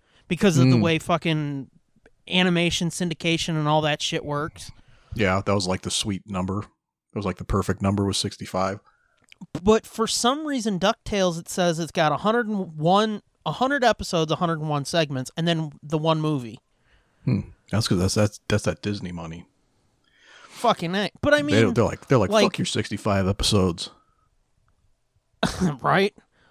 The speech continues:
Speaker 1: But I mean, I could cross a bunch of shit off my list real quick while we're here talking, like Chip 'n Dale Rescue Rangers, sixty-five episodes. Uh,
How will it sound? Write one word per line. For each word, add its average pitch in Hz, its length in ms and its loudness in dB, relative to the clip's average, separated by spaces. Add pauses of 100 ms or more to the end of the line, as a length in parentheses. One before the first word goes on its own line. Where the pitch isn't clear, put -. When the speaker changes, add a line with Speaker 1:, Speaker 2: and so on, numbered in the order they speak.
(180)
Speaker 1:
But 247 120 2
I 262 40 4
mean, 262 160 2
I 226 140 2
could 226 160 -2
cross 175 300 2
a 170 40 -2
bunch 165 260 -2
of 202 100 -2
shit 170 200 -2
off 147 240 -2
my 147 100 -2
list 196 300 0
real 156 140 -2
quick - 260 -4
while 156 160 2
we're 143 140 -4
here 151 120 -4
talking, 208 400 0
like 147 200 -4
Chip - 220 0
'n 220 100 -2
Dale 208 200 2
Rescue 208 340 2
Rangers, 135 380 -4 (220)
sixty-five 185 560 0
episodes. 160 560 -6 (640)
Uh, 160 260 4